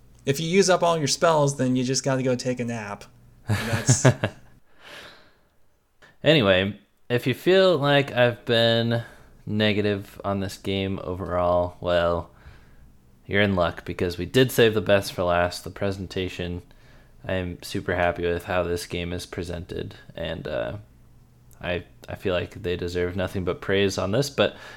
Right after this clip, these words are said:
Speaker 2: Glenn is usually my devil's advocate, so let's see if we flip-flop at all in this segment. Let's start with the visuals. Of course, the most iconic thing about Paper Mario is that everything is in paper craft,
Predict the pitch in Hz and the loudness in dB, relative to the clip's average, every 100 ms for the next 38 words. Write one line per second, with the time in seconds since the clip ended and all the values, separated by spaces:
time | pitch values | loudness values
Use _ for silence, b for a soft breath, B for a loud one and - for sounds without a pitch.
0 | B 123 127 120 113 117 123 117 113 101 | B 6 8 6 2 0 2 2 2 2
1 | 107 104 107 107 117 143 147 107 98 98 | 2 4 4 4 2 -2 -2 -2 0 0
2 | 95 - 98 104 92 117 - - 90 - | -2 -4 -4 -2 0 0 0 -2 -2 -2
3 | 85 85 87 - B B B - 87 82 | -4 -2 -4 -8 B B B -8 -8 -8
4 | - 85 85 85 80 - 101 - 120 98 | -4 -4 -4 -8 -8 -12 -14 0 2 2
5 | 104 101 98 98 98 95 - B B B | 0 0 2 2 2 0 -8 B B B
6 | B - 95 - 101 95 - 92 90 - | B -10 -10 -2 0 0 -2 -4 -4 -4
7 | - - - - - 101 98 - 98 - | -10 -20 -20 -20 -6 -2 -2 -2 -6 -4
8 | - 104 98 - 95 95 92 - 95 92 | 0 2 2 0 0 2 0 0 -4 -4
9 | 87 87 87 85 90 87 87 87 87 82 | -2 -2 -2 -4 -4 -4 -4 -6 -8 -8
10 | 87 82 85 98 - 82 - 87 87 - | -8 -8 -4 -4 -4 -6 -2 -2 -2 -6
11 | - | -16